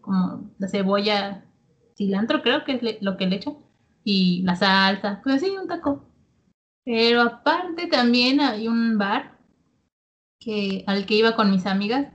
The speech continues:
que de botana te servían un platito de chapulines al centro de la mesa. Entonces, con tu chela, <laughs> y así ibas picando los, picando los chapulín-, el platito de los chapulines,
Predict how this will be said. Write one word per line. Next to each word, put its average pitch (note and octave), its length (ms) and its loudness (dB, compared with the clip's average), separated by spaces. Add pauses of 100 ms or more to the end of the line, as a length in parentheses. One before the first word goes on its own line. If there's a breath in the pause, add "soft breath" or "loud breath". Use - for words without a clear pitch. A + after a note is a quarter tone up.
(720)
que G3 300 2
de F#3+ 100 2
botana B3 520 0
te A3+ 120 0
servían A3 800 -4
un A3+ 100 -4
platito A3+ 440 -2
de G#3 100 0
chapulines G#3 720 -4
al F#3 160 -6
centro G3 320 -4
de F3+ 100 0
la F3+ 120 0
mesa. G#3 360 -6 (680)
Entonces, G3 680 -2 (280)
con F#3+ 180 2
tu F#3 140 -4
chela, B3 420 -2 (300)
<laughs> B3+ 720 -2
y G3+ 480 0
así G3 560 -2 (100)
ibas G#3+ 500 0
picando G3+ 460 0
los, F#3+ 460 -2 (500)
picando G3+ 440 -2
los F#3 260 -4
chapulín-, G3+ 500 -2
el G#3 120 -2
platito G3+ 340 0
de G#3+ 80 4
los F#3+ 140 2
chapulines, G#3+ 600 0